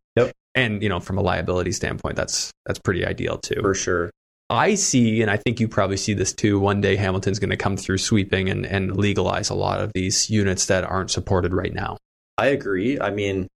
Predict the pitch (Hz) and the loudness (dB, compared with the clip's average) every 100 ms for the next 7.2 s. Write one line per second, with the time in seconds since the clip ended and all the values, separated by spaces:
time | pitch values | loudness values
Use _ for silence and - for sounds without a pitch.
0 | _ _ _ _ - 113 113 104 110 - | _ _ _ _ -4 -2 0 0 0 -4
1 | - _ _ 123 123 117 107 92 - 92 | -16 _ _ -2 0 2 2 2 2 2
2 | 92 95 90 85 85 82 78 87 80 80 | 2 2 2 0 -2 -4 -2 -2 -2 -2
3 | - 76 80 - 90 95 - 110 110 110 | -2 -2 -4 -2 0 0 2 2 2 0
4 | 113 110 101 92 92 92 - 92 87 - | 0 0 2 2 2 0 2 2 2 2
5 | 87 85 87 85 - 87 85 80 82 80 | 4 4 4 2 2 4 4 4 4 4
6 | 80 95 110 - 107 92 90 90 - 87 | 4 2 2 0 -2 -2 0 0 -2 0
7 | 85 82 | 0 0